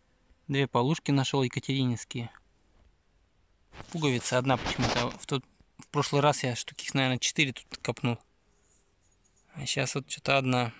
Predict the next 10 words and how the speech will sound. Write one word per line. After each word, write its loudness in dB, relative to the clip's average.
Ну, 0
место 2
уже 2
иссякло 0
практически. -8
Китайскую 2
вот -2
монету 2
военнопленного. 2
<laughs> 2